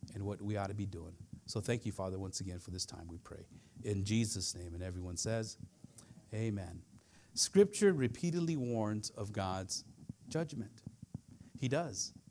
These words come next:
He's always been pushing that agenda, telling us to be ready, to be prepared.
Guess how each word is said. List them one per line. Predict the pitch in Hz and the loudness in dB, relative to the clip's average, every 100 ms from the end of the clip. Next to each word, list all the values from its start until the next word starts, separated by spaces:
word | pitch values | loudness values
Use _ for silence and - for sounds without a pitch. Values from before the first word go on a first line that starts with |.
| - - - - | -20 -20 -14 0
He's | 123 | 4
always | 131 151 135 | 6 6 6
been | 139 117 - - - | 4 2 -6 -16 2
pushing | 190 180 135 110 | 2 4 4 4
that | 104 110 - | 4 2 0
agenda, | 135 143 165 135 98 | 4 6 6 4 0
telling | 151 190 131 | 4 6 6
us | 101 | 4
to | - | -2
be | 110 123 | 0 2
ready, | 147 165 104 | 4 4 2
to | 95 | 0
be | 107 | -2
prepared. | 113 131 165 180 101 | -4 0 2 4 2